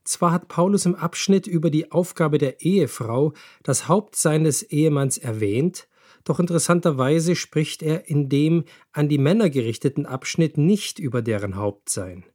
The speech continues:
Der Apostel sagt nicht, wie wir es als entsprechendes Gegenstück erwarten würden,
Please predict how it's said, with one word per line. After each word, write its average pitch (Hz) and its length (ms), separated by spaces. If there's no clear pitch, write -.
Der 151 60
Apostel 208 420
sagt 170 260
nicht, 202 380
wie 143 160
wir 143 160
es - 160
als 120 220
entsprechendes 131 840
Gegenstück 139 520
erwarten 107 440
würden, 160 380